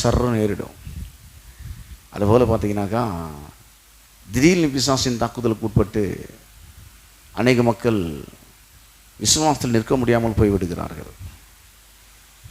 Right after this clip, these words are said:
ஆனால் தேவனுடைய பிள்ளைகளுக்கு தேவன் கொடுக்கிற ஒரு மிகப்பெரிய ஒரு ஆசீர்வாதம், ஒரு வாக்குத்தத்தம், நாம் இப்படிப்பட்ட சூழ்நிலையிலே எப்படி இருப்போம் என்று சொன்னால், இப்படிப்பட்ட சிங்கத்தைப் போல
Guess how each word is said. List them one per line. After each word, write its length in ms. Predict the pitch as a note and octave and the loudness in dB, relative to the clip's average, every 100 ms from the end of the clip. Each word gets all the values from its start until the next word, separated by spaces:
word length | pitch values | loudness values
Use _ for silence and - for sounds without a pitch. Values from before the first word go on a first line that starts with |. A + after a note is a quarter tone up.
| - | -6
ஆனால் 220 | B2+ C3 | 0 2
தேவனுடைய 340 | G#2 E3 E3+ | 4 4 4
பிள்ளைகளுக்கு 500 | C3+ B2 A#2 A2+ A#2+ | 2 2 2 0 0
தேவன் 240 | G#2+ A2+ A2+ | 2 2 2
கொடுக்கிற 640 | G#2 G2 A2 B2 G2 D#2 - - | -2 -2 0 -2 -2 -6 -12 -16
ஒரு 100 | - | -8
மிகப்பெரிய 800 | F#2+ G#2 - A#2 A#2+ G2 F2 D#2 - - _ - - - | -2 0 2 2 2 2 -2 -8 -14 -20 _ -20 -20 -12
ஒரு 140 | E2+ F2+ | -4 0
ஆசீர்வாதம், 800 | A2 - G#2 F#2+ F#2+ G#2 G#2+ G2+ - | 2 2 0 0 0 -2 -6 -12 -16
ஒரு 120 | D#2+ E2 | -8 4
வாக்குத்தத்தம், 640 | F#2+ G2 F#2+ F2+ - E2+ E2 G#2 - - | 4 4 -2 -2 -2 -6 -8 -16 -18 -6
நாம் 300 | F2 C3+ D3 | 2 4 4
இப்படிப்பட்ட 400 | A#2 A2+ A2 G2 - | 2 2 2 2 2
சூழ்நிலையிலே 520 | A#2 A2 G#2+ A2+ A#2+ - | 2 4 4 2 -2 -6
எப்படி 280 | F#2 G2 G#2 | -8 -4 -2
இருப்போம் 280 | G2 G2+ F#2 | 0 0 -2
என்று 160 | E2+ | -6
சொன்னால், 460 | D#2+ E2+ F#2+ C3+ D3 - - - - - - - - | -6 -4 -2 -2 -2 -12 -20 -20 -20 -20 -20 -20 -6
இப்படிப்பட்ட 400 | C3+ C#3+ C3 - | 0 4 4 2
சிங்கத்தைப் 440 | C#3+ D#3 D3+ C#3+ | 0 0 0 0
போல 260 | D3 D#3 | 2 2